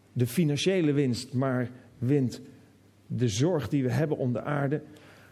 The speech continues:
Er zullen dan ook gerust computers kunnen zijn, daar is niks mis mee. Maar geen computervirussen meer bijvoorbeeld. Nou, dat is al een hemels idee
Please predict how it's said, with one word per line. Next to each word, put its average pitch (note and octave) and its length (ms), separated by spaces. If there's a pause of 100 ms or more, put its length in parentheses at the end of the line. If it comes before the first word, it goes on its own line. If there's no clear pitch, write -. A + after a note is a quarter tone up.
(160)
Er C#3+ 120
zullen G#3 280
dan F#3+ 300
ook G3 180
gerust F#3 520
computers G3 640
kunnen A3+ 260
zijn, A3 280
daar A3 100
is D3+ 100
niks F#3 300
mis G3 300
mee. A#3 520 (1300)
Maar C3+ 180
geen G#3+ 240
computervirussen D#3+ 1000
meer C3 200
bijvoorbeeld. A2+ 560 (880)
Nou, A#2+ 220
dat G#2+ 200
is C3+ 140
al C3+ 220
een C3+ 60
hemels D#3 420
idee E3 500